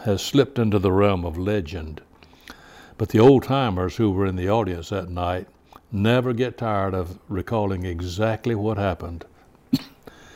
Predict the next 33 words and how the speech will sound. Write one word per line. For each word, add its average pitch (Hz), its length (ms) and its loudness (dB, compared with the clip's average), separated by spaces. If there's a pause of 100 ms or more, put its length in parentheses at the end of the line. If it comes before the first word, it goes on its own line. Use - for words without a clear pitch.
(240)
Wally 139 300 8
was 98 240 2
nine 123 300 -2
years 127 260 -2
old 90 280 0
that 90 180 0
year. 87 400 -4 (680)
He 110 80 6
was 101 120 4
in 104 100 2
the 95 80 -2
second 120 360 -4
grade, 110 380 -2
but 104 120 0
he 104 80 0
should 156 280 -2
have 98 80 -4
been 98 120 -2
in 92 140 -2
the 78 80 -8
fourth 117 380 -2
grade. 85 360 -4 (1200)
Most 117 280 4
people 101 280 6
in 95 100 0
town 95 380 0
knew 104 240 4
that 92 220 -6
Wally 107 340 0
had 87 360 -4
difficulty 92 640 -4
keeping 95 420 -2
up. 98 220 -4